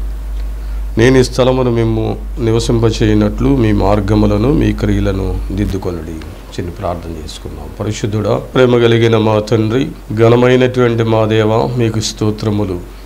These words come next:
మరొక మారు ఈ పదవ మాసములో దిద్దుబాటు మాసము, బైబిల్ పండుగ మాసమని దైవజనుల ద్వారా మీరు అందించినటువంటి అమూల్యమైన అవకాశమును బట్టి మీకు స్తోత్రములు చెల్లిస్తున్నానయ్యా.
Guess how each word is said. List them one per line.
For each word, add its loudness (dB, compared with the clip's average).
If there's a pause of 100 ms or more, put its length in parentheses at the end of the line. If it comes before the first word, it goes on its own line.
(1040)
మరొక 4
మారు 4
ఈ 4
పదవ 2
మాసములో 2 (100)
దిద్దుబాటు 0
మాసము, 0
బైబిల్ -2
పండుగ 0
మాసమని 0 (1120)
దైవజనుల 4
ద్వారా 2
మీరు 2
అందించినటువంటి -2
అమూల్యమైన 2 (1120)
అవకాశమును 2
బట్టి -2
మీకు -2
స్తోత్రములు -4
చెల్లిస్తున్నానయ్యా. -2